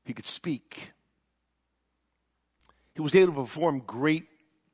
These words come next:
acts of wonder. Great guy.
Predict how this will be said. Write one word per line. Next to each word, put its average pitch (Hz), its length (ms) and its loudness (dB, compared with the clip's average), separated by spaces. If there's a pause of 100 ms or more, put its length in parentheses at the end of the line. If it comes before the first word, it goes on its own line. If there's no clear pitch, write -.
(380)
acts - 400 -4
of 95 160 -16
wonder. 92 560 -12 (1300)
Great 147 260 -8
guy. - 220 -14